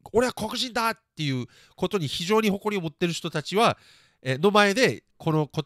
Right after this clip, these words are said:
葉を使っちゃうと危ないことになります。あの、非常に感情的になって殴られちゃいます。下手したら殺されちゃいます。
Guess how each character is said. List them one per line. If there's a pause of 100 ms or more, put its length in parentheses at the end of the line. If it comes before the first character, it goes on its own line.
葉
を
使
っ
ち
ゃ
う
と
危
な
い
こ
と
に
な
り
ま
す。 (160)
あ
の、
非
常
に
感
情
的
に
な
っ
て
殴
ら
れ
ち
ゃ
い
ま
す。 (380)
下
手
し
た
ら
殺
さ
れ
ち
ゃ
い
ま
す。